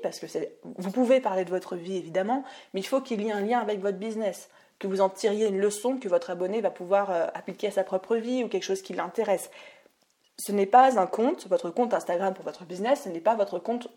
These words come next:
personnel sur lequel vous parlez de votre vie. Encore une fois, sauf si vous êtes influenceur et que les gens sont là justement pour vous suivre. Dans le cas contraire, si c'est vraiment pour faire découvrir votre business, pour vous faire connaître, pour vendre vos produits, services, et cetera,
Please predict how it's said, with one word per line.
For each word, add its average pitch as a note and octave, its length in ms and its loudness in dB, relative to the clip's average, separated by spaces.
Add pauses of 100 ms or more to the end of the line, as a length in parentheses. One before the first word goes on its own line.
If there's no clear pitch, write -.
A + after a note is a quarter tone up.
(220)
personnel G#3+ 560 2
sur A3+ 140 0
lequel F#3+ 240 0
vous F#3 100 -2
parlez F#3 260 0
de F#3 60 2
votre E3+ 320 -2
vie. D#3+ 320 -4 (300)
Encore A3+ 320 6
une A3+ 100 2
fois, B3+ 220 2
sauf C4 260 6
si C4 140 -2
vous A3 100 0
êtes A3 120 4
influenceur G3 640 2 (240)
et F#3+ 80 2
que F#3+ 100 6
les F3+ 140 4
gens F#3 140 0
sont F3+ 180 -8
là F3+ 160 4
justement E3 340 -6
pour G3 220 2
vous E3+ 140 -6
suivre. A#3+ 500 -2 (1040)
Dans F#3+ 160 2
le F#3 100 4
cas G3+ 160 4
contraire, G3+ 480 -2
si - 140 -8
c'est E3 160 -8
vraiment E3 260 -2
pour G3 140 -10
faire D#3 220 -2
découvrir G3 400 -2
votre F3+ 180 -2
business, G3+ 500 0
pour E3+ 140 -14
vous D#3+ 40 -12
faire - 260 -8
connaître, G3+ 360 2
pour F3 140 -8
vendre F3 240 -4
vos E3 120 -10
produits, F#3 360 -4
services, F#3 420 -4
et E3+ 80 -4
cetera, G3+ 520 2